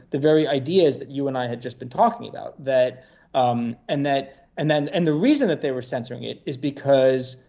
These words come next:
of great replacement theory. That in Tucker's, and this is something that Tucker says on a, on a regular basis, and I think it illustrates your point before about someone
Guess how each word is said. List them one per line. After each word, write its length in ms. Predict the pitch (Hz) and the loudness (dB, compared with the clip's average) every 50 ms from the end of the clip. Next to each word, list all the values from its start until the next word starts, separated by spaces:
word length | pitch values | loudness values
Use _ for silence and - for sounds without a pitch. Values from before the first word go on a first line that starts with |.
| _ _ - | _ _ -2
of 240 | 165 143 127 127 127 | 0 0 0 0 0
great 160 | 143 127 123 | -2 -2 -2
replacement 500 | 139 - - 226 269 233 - - 101 - | -2 -2 2 2 2 2 2 -6 -12 -12
theory. 280 | - - - - - - _ - | -12 -14 -16 -16 -18 -20 _ -8
That 400 | 135 131 139 139 131 131 - - | -2 0 2 2 2 0 -2 -6
in 180 | 147 127 123 | -6 -6 -6
Tucker's, 600 | 123 - 208 214 208 196 170 156 143 135 - - _ _ - | -2 0 0 2 2 2 2 2 0 -2 -6 -14 _ _ -10
and 120 | - 160 190 | -6 -2 -2
this 140 | 240 226 277 | -2 -2 -2
is 80 | 214 | 0
something 260 | - 226 196 185 175 160 | 0 0 0 0 0 -2
that 120 | 156 156 | -2 -2
Tucker 240 | - 175 160 160 147 | -2 -4 -4 -4 -4
says 300 | - - 156 143 135 131 | -4 -2 -2 -2 0 0
on 100 | 131 139 | -2 -2
a, 120 | 143 143 - - - | -2 -4 -6 -12 -10
on 120 | - 180 | -8 -6
a 140 | 185 175 156 - - - | -6 -6 -8 -10 -8 -4
regular 300 | 240 277 294 294 202 151 | -2 -2 0 2 2 2
basis, 480 | 139 - 202 269 277 - - 160 - - | 2 2 2 2 2 0 -2 -4 -2 0
and 220 | 165 160 147 - - - - _ _ _ - | -2 -2 -2 -6 -8 -20 -20 _ _ _ -6
I 60 | 151 | -4
think 180 | 147 208 202 202 | -2 0 0 2
it 200 | 180 160 - - | 0 0 0 2
illustrates 500 | 190 196 214 202 208 - 170 156 160 - | 4 4 4 4 2 0 -4 -4 -2 -2
your 80 | 170 156 | -4 -4
point 240 | 156 - 185 156 143 | -2 -2 -4 -4 -4
before 320 | 123 - - 240 262 240 | -6 -4 0 2 4 4
about 460 | 175 151 147 147 147 151 - - - | 4 4 2 2 0 -2 -8 -16 -10
someone 520 | - - 175 170 165 160 156 147 147 147 | -4 -4 -2 -2 0 -2 -2 -4 -6 -8